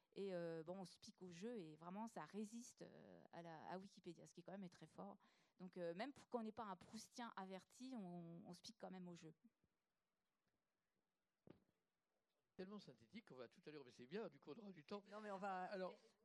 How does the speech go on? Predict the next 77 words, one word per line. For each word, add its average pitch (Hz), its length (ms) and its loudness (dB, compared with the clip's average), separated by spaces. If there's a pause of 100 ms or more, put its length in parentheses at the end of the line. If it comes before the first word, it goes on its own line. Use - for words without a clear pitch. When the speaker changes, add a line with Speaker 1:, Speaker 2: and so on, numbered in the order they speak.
(140)
Speaker 3:
ce - 140 2
serait 226 200 2
bien 349 220 6
aussi 262 240 2
après 233 320 4
d'avoir 214 300 4
le 220 100 6
temps 233 220 2
de, 202 140 4
Speaker 2:
Oui, 190 180 8
mais 202 80 2
Speaker 3:
de, 196 40 4
Speaker 2:
c'est 196 40 2
très 202 140 4
Speaker 3:
d'avoir 240 160 6
Speaker 2:
bien. 254 100 2
Speaker 3:
aussi 175 160 0
Speaker 2:
Non, 180 80 6
mais 202 80 6
Speaker 3:
vos, 294 80 8
Speaker 2:
tant 214 100 6
mieux, 247 120 4
Speaker 3:
vos - 80 4
Speaker 2:
tant 202 80 4
mieux, 233 100 2
Speaker 3:
idées, 220 100 4
Speaker 2:
tant 190 80 6
mieux. 202 120 4
Speaker 3:
donc, 180 160 2 (120)
euh, 170 160 -2
Speaker 2:
Mais 165 120 4
c'est 165 100 2
vrai 262 100 6
qu'on 180 140 0
a, 170 100 -2
on 170 120 0
a, 175 80 4 (100)
on 170 100 0
a 147 60 4
tellement 233 300 6
peur 180 160 6
d'être 156 200 4
long 233 140 4
que 208 60 -2
du 160 100 -6
coup 196 80 -2
on 170 60 2
fait 156 100 0
très 160 160 -4
court. 135 240 -4 (120)
Speaker 3:
Et 220 60 0
puis 233 120 6
on 285 60 6
a 294 40 6
peur 302 240 10
Speaker 2:
Euh, 320 80 10
Speaker 3:
aussi 320 220 4
de, 269 240 4
de 233 140 0
trop - 260 2
vous 277 100 -4
dévoiler 269 400 0
les 262 140 -6
livres. 262 220 2
Donc 220 160 0
l'idée 247 200 0
c'est 262 140 -6
quand 240 100 0
même 240 160 2
aussi 233 280 -2
de, 220 180 -2
de 196 120 -10
garder 226 280 -2
le 233 100 -8
suspense 240 400 -4
pour 214 140 -14
que - 20 -18